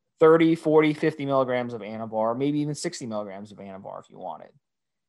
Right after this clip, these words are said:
And that's perfect for recomping. Eat perfect on, on the cycle, exercise, workout, you'll have great results.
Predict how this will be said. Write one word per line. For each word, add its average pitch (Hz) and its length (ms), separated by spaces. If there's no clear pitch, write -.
And 135 100
that's 151 180
perfect 190 600
for 127 100
recomping. 113 760
Eat 196 320
perfect 208 600
on, 147 360
on 135 380
the 127 60
cycle, 180 640
exercise, 170 1000
workout, 170 720
you'll 123 100
have 135 200
great 135 220
results. 113 540